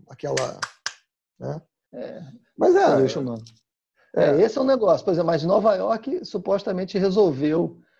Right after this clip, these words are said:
Speaker 2: resolveu, mas não era esse o objetivo, mas os táxis de Nova York, se você já andou de táxi lá, você sabe que ele tem aquela cabine de isolamento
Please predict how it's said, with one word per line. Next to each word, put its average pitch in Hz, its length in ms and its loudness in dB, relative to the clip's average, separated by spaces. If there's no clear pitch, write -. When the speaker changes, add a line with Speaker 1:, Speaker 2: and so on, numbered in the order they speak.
Speaker 2:
resolveu, 123 600 2
mas - 360 -12
não 139 180 2
era 160 200 4
esse 156 240 0
o 156 40 -2
objetivo, 131 480 -6
mas 123 200 -8
os 123 160 -12
táxis 160 400 0
de 143 80 -10
Nova 139 280 -6
York, - 460 -2
se 113 160 -14
você 143 720 2
já 143 220 0
andou 151 200 0
de 120 100 -4
táxi - 260 -2
lá, 151 100 4
você - 200 -2
sabe 170 220 0
que - 60 2
ele 170 80 0
tem 170 100 -2
aquela - 240 0
cabine 147 360 2
de 151 100 0
isolamento 160 800 0